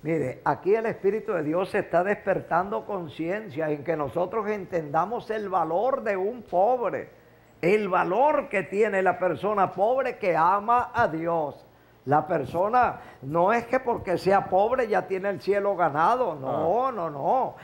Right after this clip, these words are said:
Speaker 1: Y que el otro porque sea rico ya perdió la gracia de Dios, tampoco. Pero el común denominador es que los pobres buscamos más al Señor que la gente que está en,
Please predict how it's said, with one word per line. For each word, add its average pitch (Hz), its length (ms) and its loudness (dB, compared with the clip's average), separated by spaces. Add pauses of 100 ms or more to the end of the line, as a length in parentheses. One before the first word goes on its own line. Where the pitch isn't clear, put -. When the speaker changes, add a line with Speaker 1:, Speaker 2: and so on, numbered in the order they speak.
(160)
Speaker 1:
Y 214 160 0
que 196 140 -2
el 165 80 0
otro 214 300 0
porque 180 320 -4
sea 196 240 2
rico 220 400 -2
ya 175 320 2
perdió 180 540 2
la 214 120 4
gracia 196 560 2
de 175 140 2
Dios, 185 400 -4
tampoco. 214 1080 0 (600)
Pero 214 420 0
el 220 260 -2
común 226 500 -2
denominador 196 1040 0 (400)
es 202 220 2
que 202 140 -2
los 175 180 0
pobres 208 600 2 (880)
buscamos 170 840 -4
más 165 420 0
al 160 220 -2
Señor 170 640 -2
que 190 160 -2
la 190 140 0
gente 247 760 -4
que 175 120 -2
está 208 480 0
en, 175 140 -2